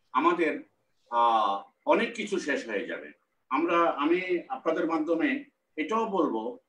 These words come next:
যে আজকে যে সব কারণে বই পড়ার অভ্যাস মানুষের কমে যাচ্ছে, মানুষ বিভিন্ন ইয়ের দিকে ঝুঁকে পড়তেছে, মানে, অপসংস্কৃতির দিকে এগিয়ে যাচ্ছে, এ-, এগুলো বন্ধ করে দিতে হবে।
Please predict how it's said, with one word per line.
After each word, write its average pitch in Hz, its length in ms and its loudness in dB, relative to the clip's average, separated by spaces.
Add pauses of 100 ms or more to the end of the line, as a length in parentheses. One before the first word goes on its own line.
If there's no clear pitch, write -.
(100)
যে 135 240 0
আজকে 131 340 -2
যে 160 220 2
সব - 260 -6
কারণে 175 500 0 (600)
বই 170 360 4
পড়ার 180 280 4
অভ্যাস 156 480 4
মানুষের 160 440 0
কমে 165 220 2
যাচ্ছে, - 440 -4 (460)
মানুষ 165 520 2 (280)
বিভিন্ন 180 460 2
ইয়ের 175 300 2
দিকে 165 500 2
ঝুঁকে 190 260 0
পড়তেছে, 165 640 -4 (420)
মানে, 143 260 0
অপসংস্কৃতির 180 920 0
দিকে 170 320 0
এগিয়ে 175 260 0
যাচ্ছে, - 420 -4 (360)
এ-, 165 380 -4
এগুলো 214 340 4
বন্ধ 160 240 2
করে 123 220 -4
দিতে - 220 -14
হবে। - 240 -14